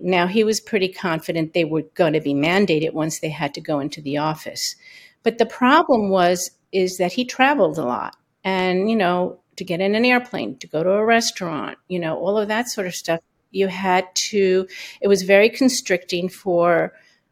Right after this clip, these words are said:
somebody like my son who's traveled the world, thirty countries on his own, who's, you know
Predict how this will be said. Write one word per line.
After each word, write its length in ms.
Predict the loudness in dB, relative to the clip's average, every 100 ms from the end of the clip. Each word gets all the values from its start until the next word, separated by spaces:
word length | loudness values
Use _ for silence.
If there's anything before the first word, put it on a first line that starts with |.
| _ -10
somebody 680 | -2 4 8 8 8 6
like 200 | 4 0
my 180 | 0 0
son 540 | 0 0 2 2 0 -4
who's 540 | -16 -4 -2 0 -4 -10
traveled 640 | -12 -6 0 4 4 4
the 80 | 0
world, 600 | 0 2 2 0 -2 -8 -18 _ _ _
thirty 440 | _ 0 4 4 2
countries 600 | -2 -6 -4 -6 -6 -4
on 140 | -4
his 160 | -2 0
own, 420 | 0 0 -4 -8 -14 -20 -20 _ _ -12 -6
who's, 580 | 4 6 6 2 -6 -12 -6
you 100 | 0
know 380 | 2 4 2